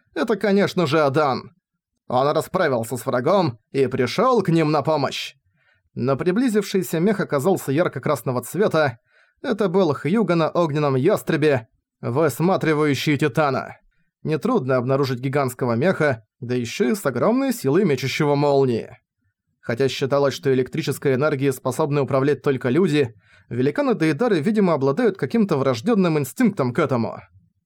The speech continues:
Прежде такой способ применения Хьюга считал грубым и примитивным,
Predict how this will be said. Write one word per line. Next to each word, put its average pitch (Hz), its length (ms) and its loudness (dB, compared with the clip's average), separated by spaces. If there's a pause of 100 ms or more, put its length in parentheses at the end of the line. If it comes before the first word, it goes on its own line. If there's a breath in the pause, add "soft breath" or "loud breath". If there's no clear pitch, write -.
(180)
Прежде 143 380 0
такой 180 300 0
способ 185 420 -2
применения 151 520 2
Хьюга 147 300 -2
считал 135 320 0
грубым 143 380 0
и 120 40 -2
примитивным, 135 720 0